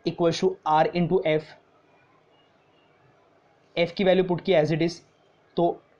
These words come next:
टॉर्क की value है R one into M one into R one into alpha। As it is आपको copy करना है ये पूरा, सिर्फ यहाँ पे tau n के जगह पे इधर भी लिखना है आर एन, एफ़ टी एन, यहाँ पे क्या आएगा?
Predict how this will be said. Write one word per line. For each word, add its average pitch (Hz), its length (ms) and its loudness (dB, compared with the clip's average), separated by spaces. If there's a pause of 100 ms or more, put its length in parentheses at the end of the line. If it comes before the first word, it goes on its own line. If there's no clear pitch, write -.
टॉर्क 175 220 4
की 202 80 2
value 185 200 4
है 185 200 0
R 156 180 2
one 185 200 2 (100)
into 175 300 0
M 160 200 0
one 180 200 0
into 175 260 0
R 151 180 2
one 170 160 0
into 165 160 0
alpha। 151 320 0 (1500)
As 160 180 2
it 180 120 2
is 180 60 0
आपको 185 200 2
copy 185 220 2
करना 175 180 4
है 175 60 2
ये 170 100 4
पूरा, 160 240 2 (480)
सिर्फ 165 180 0
यहाँ 160 180 4
पे 185 140 0
tau 156 280 4
n 180 140 0
के 190 60 0
जगह 180 220 0
पे 185 180 0
इधर 170 160 2
भी 180 100 0
लिखना 175 240 -2
है 180 240 -4
आर 156 200 0
एन, 185 340 -2 (300)
एफ़ 180 300 -2
टी 190 240 -2
एन, 180 200 -2 (360)
यहाँ 156 160 2
पे 180 120 -2
क्या 185 100 0
आएगा? 180 240 -2